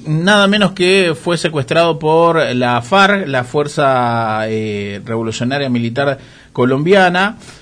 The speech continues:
eh, y, y justamente nos resultaba interesante poder hablar con él, con Sigifredo, a quien ya tenemos en línea. De este lado te saluda Álvaro Garay, está María Jiménez, Natacha Grabre Camors, desde Argentina. ¿Cómo estás, Sigifredo? Buenas tardes.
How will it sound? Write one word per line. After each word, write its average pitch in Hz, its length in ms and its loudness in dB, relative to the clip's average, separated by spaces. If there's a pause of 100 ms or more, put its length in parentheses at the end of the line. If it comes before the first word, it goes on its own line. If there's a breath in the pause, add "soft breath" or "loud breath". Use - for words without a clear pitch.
eh, 135 760 2
y, 165 380 -8
y 156 60 -6
justamente 208 560 -2
nos 175 100 -4
resultaba 160 380 -2
interesante 170 440 -4
poder 151 280 0
hablar 151 280 0
con 147 200 -2
él, 160 160 -2
con 135 100 -4
Sigifredo, 143 560 -4
a 131 60 0
quien 135 160 -4
ya 147 180 -2
tenemos 147 320 -4
en 147 140 -2
línea. 185 500 -4 (320 loud breath)
De 139 140 0
este 160 240 -2
lado 175 200 4
te 156 120 -2
saluda 160 400 2
Álvaro 151 320 2
Garay, 202 420 2
está 143 260 -2
María 147 280 -2
Jiménez, 180 680 -2
Natacha 135 480 -2
Grabre 139 380 -2
Camors, 190 600 4
desde 143 240 -2
Argentina. 156 600 -2
¿Cómo 170 180 -2
estás, 165 280 0
Sigifredo? 139 580 0
Buenas 143 240 -2
tardes. 151 500 0